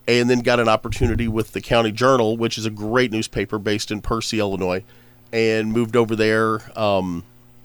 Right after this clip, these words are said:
you know, spent five or so years there, and then spent time traveling around the state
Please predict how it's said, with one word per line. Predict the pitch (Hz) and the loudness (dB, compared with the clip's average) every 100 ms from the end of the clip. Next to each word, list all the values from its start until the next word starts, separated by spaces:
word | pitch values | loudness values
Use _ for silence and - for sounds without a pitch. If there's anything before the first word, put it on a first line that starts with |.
| - | -10
you | 117 | -4
know, | 101 | -4
spent | 98 - - 127 120 - - - - - _ - 123 | -4 -6 0 0 0 -6 -18 -20 -20 -20 _ -20 -6
five | - 131 120 | 2 2 2
or | |
so | 120 127 | 2 2
years | 120 117 117 110 | 2 0 -2 0
there, | 117 120 123 | 2 4 4
and | 113 113 117 | 2 0 2
then | 147 151 147 139 | 2 2 2 0
spent | - - 135 | -4 -4 -2
time | 143 135 | 2 0
traveling | - 117 123 135 123 | 2 2 2 0 0
around | 117 120 107 | 2 0 0
the | |
state | - - 135 135 | -4 -2 -2 -2